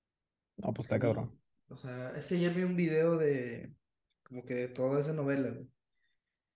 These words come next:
Speaker 1: Ujú.
Speaker 2: Estaba, ha-, había muchas teorías, güey.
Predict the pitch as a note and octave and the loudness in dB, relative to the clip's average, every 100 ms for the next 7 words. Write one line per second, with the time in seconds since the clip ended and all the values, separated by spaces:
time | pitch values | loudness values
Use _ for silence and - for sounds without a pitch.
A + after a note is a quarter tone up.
0 | _ C3+ B2+ A2+ B2+ C3+ D3 C#3 A#2+ - | _ 10 12 10 8 4 0 0 -2 -6
1 | - - C3 B2+ C#3 C3 D3 C#3+ D3+ C#3+ | -12 -8 -6 -2 0 0 0 -2 4 4
2 | C3 D#3+ C#3+ B2+ B2 B2 | 6 6 6 4 0 -4